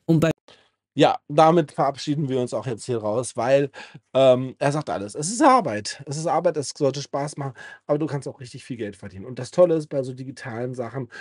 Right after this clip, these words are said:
Speaker 2: du kannst den Videokurs nicht nur einmal verkaufen, sondern rein theoretisch auch hunderttausend Mal und hast ihn nur einmal erstellt.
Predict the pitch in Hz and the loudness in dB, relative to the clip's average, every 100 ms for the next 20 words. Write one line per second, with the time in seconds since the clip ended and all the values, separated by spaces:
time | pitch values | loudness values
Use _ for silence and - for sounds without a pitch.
0 | - _ 180 185 175 170 156 165 151 165 | -20 _ 0 0 0 -2 -2 0 -2 -2
1 | 156 156 147 131 120 139 123 131 123 131 | -4 -4 -4 -4 -2 -4 -4 -6 -4 -2
2 | 123 123 123 113 117 127 120 110 107 120 | -2 -6 -6 -6 -6 -6 -6 -6 -12 -8
3 | 131 110 104 110 107 107 85 - _ _ | -6 -6 -8 -10 -12 -14 -16 -18 _ _
4 | - _ - 123 123 131 127 113 123 110 | -20 _ -10 -8 -6 -6 -6 -6 -6 -6
5 | 107 - 65 - - | -6 -10 -14 -14 -20